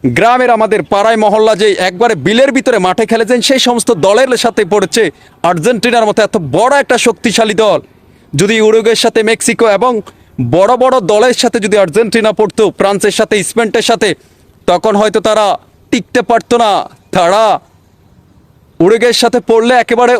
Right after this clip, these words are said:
উড়ে যেত। প্রিয় দর্শক, আপনার ধারণা কি? আপনি যদি আর্জেন্টিনার খেলা প্রেমী হয়ে থাকেন, তাহলে হয়তো আপনি যদি উল্টাপাল্টা কমেন্ট করেন, মনে করব যে আপনি খেলা বুঝেন না। আপনি যদি ব্রাজিলের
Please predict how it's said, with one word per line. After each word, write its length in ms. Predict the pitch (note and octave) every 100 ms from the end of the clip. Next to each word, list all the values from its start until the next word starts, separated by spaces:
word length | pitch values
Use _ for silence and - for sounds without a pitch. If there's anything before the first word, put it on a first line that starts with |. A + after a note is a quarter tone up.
| -
উড়ে 280 | G3+ A3 A3+
যেত। 260 | G#3+ - D3 G#2 _ -
প্রিয় 120 | A3
দর্শক, 380 | G#3+ - C#4 - _ _ _ -
আপনার 380 | A#3 C4+ C4+ F#3+
ধারণা 300 | A3+ A3+ G#3
কি? 160 | D#3+
আপনি 260 | E3+ - A#3+
যদি 200 | G#3 A3 E3+
আর্জেন্টিনার 720 | - F#3+ G3 C4 B3 A#3+ A3+ G3
খেলা 220 | G#3 G3+
প্রেমী 280 | E3+ G#3 G3+
হয়ে 160 | G3
থাকেন, 340 | G#3 A3 B3 A#3+ - _ _
তাহলে 220 | G#3 G#3
হয়তো 440 | G#3 F#3 G3+ F3 A3 -
আপনি 280 | F3+ -
যদি 180 | A3 G#3
উল্টাপাল্টা 600 | G3+ G#3 A#3+ G#3 G#3 G#3
কমেন্ট 320 | G3 G3+ A3
করেন, 200 | - A#3
মনে 220 | A3 F#3+ F#3+
করব 280 | G3+ F#3+
যে 100 | F#3
আপনি 240 | E3+ D3 F#3
খেলা 320 | - G#3+ A#3
বুঝেন 260 | G#3 G#3 G#3+
না। 180 | E3+ - - -
আপনি 280 | F3 G#3+ B3+
যদি 200 | A#3 A3+
ব্রাজিলের 600 | C#3+ E3+ B3 A#3+ A#3+ A3